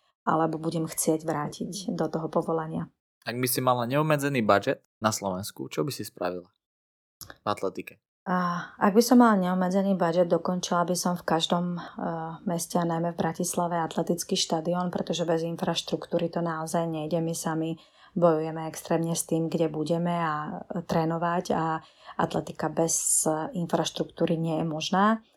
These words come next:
Speaker 1: Je v určitom období určitý čas na trave, v lese, vonku, ale naozaj už, e, v tom období pretekom to nie je možné. Takže, e, neobmedzený budget je, e, e,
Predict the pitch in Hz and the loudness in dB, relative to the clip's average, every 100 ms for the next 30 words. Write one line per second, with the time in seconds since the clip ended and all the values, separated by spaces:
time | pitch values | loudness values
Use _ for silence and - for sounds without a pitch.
0 | _ - 180 165 175 175 170 165 165 165 | _ -8 0 6 6 6 4 -2 -2 -2
1 | 160 160 156 185 165 180 185 - 165 - | -2 -4 -2 2 2 2 -2 0 0 -2
2 | - - 160 175 - - 214 175 165 165 | -4 -2 0 0 -2 -4 -4 -2 -2 -2
3 | 175 165 165 156 165 - 175 156 156 165 | 0 2 2 0 0 0 0 0 0 -2
4 | 170 190 170 165 160 156 160 160 160 156 | 2 4 6 4 0 -2 -2 0 0 0
5 | 160 _ _ - 185 - 190 170 165 160 | -4 _ _ 0 0 0 2 4 2 0
6 | 170 160 151 165 160 156 160 175 - 160 | -2 -2 2 2 2 -2 -4 -4 -4 -6
7 | 160 165 160 156 160 208 226 240 - _ | -4 -4 -2 -4 -2 4 4 4 -12 _
8 | _ _ 175 165 175 165 - _ _ 175 | _ _ -2 2 4 2 0 _ _ 0
9 | 185 185 190 180 180 180 170 170 175 165 | 2 4 2 2 2 2 0 0 0 0
10 | 170 170 165 165 - 262 180 165 165 165 | 0 2 2 0 -2 -4 -2 -2 -2 -4
11 | - - _ - | -4 -8 _ -8